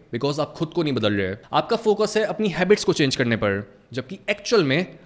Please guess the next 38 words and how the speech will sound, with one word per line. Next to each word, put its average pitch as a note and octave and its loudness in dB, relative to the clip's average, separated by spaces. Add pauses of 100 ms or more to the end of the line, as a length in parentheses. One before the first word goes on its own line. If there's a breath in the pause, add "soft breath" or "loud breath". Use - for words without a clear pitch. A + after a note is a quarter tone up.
आपका D#3 2
focus F#3+ -2
होना D3 -4
चाहिए E3+ -2
खुद E3 -6
को E3 0
change B2 -2
करने G#2 0
पर। F#2+ -4 (120)
आपको B2+ 4
ये F#3 6
question G3+ 2
नहीं G#3+ 0
करना A#2 0
कि D#3+ -4
मैं D#3+ 2
अपनी F3+ 0
habits F3 0
को G3+ -4
कैसे F#3 -2
बदलूं F3+ 0
या F#3 2
फिर F3+ -2
मैं F3+ -2
अपना F#3+ -4
focus F#3+ -2
कैसे D#3+ 0
बढ़ाऊं, G#2 0 (360 loud breath)
because E3+ -2
इस E3+ -2
तरीके G3+ 0
से G3+ -4
कोई F3+ 2
भी F3+ 2
नई F3 2
habit D#3 0
नहीं F3+ 2
बनती। A2+ 0